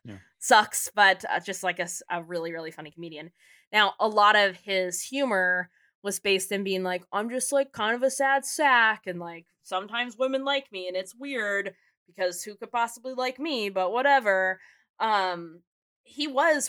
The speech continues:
Speaker 2: one of my favorite comedians. That's a, that's a really oversimplification of his comedy, and he had other stuff that was really good.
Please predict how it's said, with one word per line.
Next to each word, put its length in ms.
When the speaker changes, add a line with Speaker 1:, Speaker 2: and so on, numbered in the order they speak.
Speaker 2:
one 240
of 320
my 140
favorite 300
comedians. 320
That's 160
a, 120
that's 200
a 80
really 260
oversimplification 1120
of 180
his 140
comedy, 380
and 100
he 180
had 200
other 200
stuff 220
that 140
was 120
really 220
good. 240